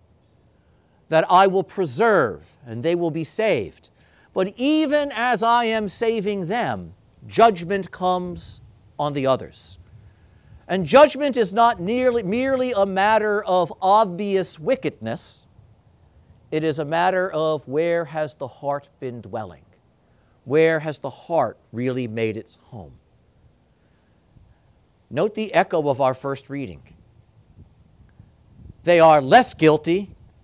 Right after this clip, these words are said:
who name the created things of this world their gods, but they are still guilty. They are guilty of failing to turn to the one who truly is God.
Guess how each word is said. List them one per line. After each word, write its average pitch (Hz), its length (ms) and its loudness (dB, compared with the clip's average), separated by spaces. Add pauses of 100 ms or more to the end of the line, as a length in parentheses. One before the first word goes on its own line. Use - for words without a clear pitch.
(2250)
who 156 160 -6
name 175 400 -4
the 160 80 -4
created 165 500 -2
things 165 320 -6
of 147 100 -6
this 147 200 -6
world 147 320 -2
their 123 160 -2
gods, 143 640 0 (760)
but - 140 -12
they 117 120 0
are 139 200 0
still 131 360 -6
guilty. - 460 -10 (1120)
They 143 160 0
are 151 200 4
guilty 151 580 0
of - 580 -2
failing 196 520 2
to - 80 -4
turn 160 520 -4
to 165 100 -4
the 147 80 -6
one 151 340 -4
who 147 240 -10
truly 147 520 -8
is 139 240 -6
God. - 500 -8